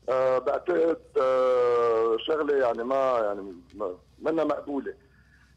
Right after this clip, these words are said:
اليوم بطبيعة الحال وقتها، آه، نحن كحزب كتائب رح نطرح الحلول، ورح نشتغل ليل نهار، ورح نحارب ليل نهار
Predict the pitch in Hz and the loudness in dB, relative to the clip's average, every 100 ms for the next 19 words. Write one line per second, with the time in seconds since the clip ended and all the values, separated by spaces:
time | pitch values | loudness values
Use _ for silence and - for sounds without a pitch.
0 | - 170 185 165 170 165 190 - - 170 | -4 -2 -2 -2 -2 0 0 -2 -4 -2
1 | 156 143 127 127 120 113 104 123 117 - | 0 0 0 0 2 2 0 -2 -4 -4
2 | - - - - 294 - - 156 139 113 | -4 -4 -6 -10 -8 -6 -4 -2 -2 -4
3 | - - _ - 117 151 180 - - - | -8 -20 _ -10 -8 -6 -4 -4 -6 -8
4 | - 135 139 175 220 - _ _ _ _ | -8 -6 -2 -4 -6 -16 _ _ _ _
5 | _ - 156 - - - - - 180 160 | _ -6 -4 -4 -6 -10 -8 -4 -2 -2
6 | 147 185 180 156 143 143 127 107 - 120 | -2 -2 0 -2 0 2 2 0 -4 -6
7 | - 127 - 180 180 156 170 180 175 151 | -6 -6 -4 -2 -2 -2 -2 0 -2 0
8 | 151 151 | 0 0